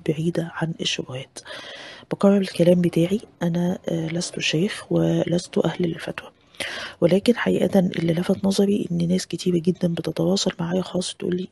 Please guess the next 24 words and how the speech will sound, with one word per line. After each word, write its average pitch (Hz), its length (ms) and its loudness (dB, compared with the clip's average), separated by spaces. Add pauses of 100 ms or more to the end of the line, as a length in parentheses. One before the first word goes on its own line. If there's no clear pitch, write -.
البروسيجر 170 560 -4
ده 175 60 -2
حلال 170 340 -2
ولا 156 200 -6
حرام، - 240 -8 (160)
وأقول 254 260 4
لهم 220 180 2
أنا 196 100 -2
حقيقة - 380 -2
مش، - 580 -2
مش، 78 480 -4
مش - 140 -2
بفتي، - 320 0 (640)
ولكن 226 340 2
اللي 196 120 2
أنا 233 120 4
متأكدة 196 480 4
منه 196 380 4
إن 165 140 -2
إحنا 175 340 -4
أحيانا 175 500 0
ما 175 100 0
بنعرفش 165 460 -4
نفرمل. 151 360 -2